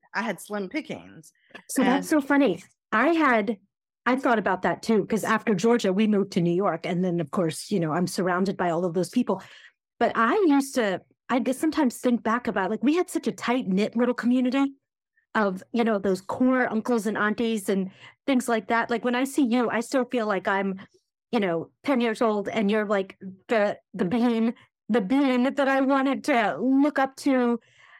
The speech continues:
Speaker 2: kinda scared of at the same time. You know, I had, like, those core groups of people. I don't know if people have that connection and they hold on as tight because everybody's just, like,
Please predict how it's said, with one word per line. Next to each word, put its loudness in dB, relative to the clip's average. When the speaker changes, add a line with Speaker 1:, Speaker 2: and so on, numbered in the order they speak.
Speaker 2:
kinda 2
scared 2
of 0
at -4
the 0
same 0
time. -2
You 0
know, 2
I 2
had, 2
like, 0
those -2
core 2
groups 0
of 0
people. 0
I 2
don't 2
know 2
if -4
people -2
have -2
that -2
connection 0
and 2
they 0
hold -2
on 0
as -4
tight -2
because -4
everybody's 2
just, -2
like, -4